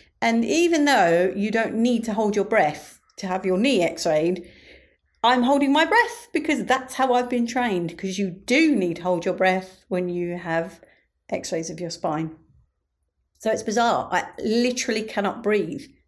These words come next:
when they're taking <laughs> x-rays of me. Uh, that reminds me, actually, when I was a child, I remember one x-ray did not come out well. And that's because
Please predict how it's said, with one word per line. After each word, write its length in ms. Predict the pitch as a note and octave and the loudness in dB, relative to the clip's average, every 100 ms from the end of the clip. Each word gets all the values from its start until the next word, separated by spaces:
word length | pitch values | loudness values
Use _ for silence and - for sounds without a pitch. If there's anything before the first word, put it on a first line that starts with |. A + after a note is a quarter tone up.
| _ | _
when 460 | F#3 F#3 F3+ F#3 F#3 | -4 0 0 -2 -2
they're 140 | F#3 | -2
taking 500 | F3+ G3 G3 F#3+ F3+ | 0 -4 -2 -2 -2
<laughs> 0 | |
x-rays 640 | C4 C4 - F#4 A3+ A#3 | -4 -4 -4 -2 -4 -2
of 180 | G3 F#3 | 0 0
me. 440 | F3+ F3+ G3 - - _ - - - - - - - _ _ _ | -2 -2 -2 -6 -20 _ -20 -20 -20 -20 -20 -20 -20 _ _ _
Uh, 460 | - G#4 G4+ G4 F#4 | 0 2 4 4 2
that 160 | G#4 | 2
reminds 320 | G4 C#4+ D4+ C#4+ | 4 4 4 2
me, 80 | |
actually, 300 | F#3+ - F3+ | 0 0 0
when 100 | F3+ | 0
I 60 | F#3 | 0
was 100 | E3+ | 0
a 60 | F3+ | -2
child, 480 | G3+ G3 F3+ F3 | 0 2 2 2
I 60 | - | 0
remember 280 | F#3 F#3+ F#3 | 0 0 0
one 340 | F#3 F#3+ F#3 | 0 2 2
x-ray 420 | F3+ - - E3 | 2 -2 -2 -2
did 180 | E3 E3+ | -2 -2
not 260 | F#3 F3+ - _ _ | -2 -4 -8 _ _
come 160 | - E3 | -6 -4
out 160 | D#3 | -2
well. 420 | F3 F3 G#3 C#4 - - - _ _ | 0 2 2 0 -6 -20 -20 _ _
And 180 | - G#3+ | -2 2
that's 280 | G#3+ - - | 0 0 -6
because 880 | - G#3 - G#3+ G#3 G#3 G#3 - | -10 -10 -2 0 2 0 -2 -8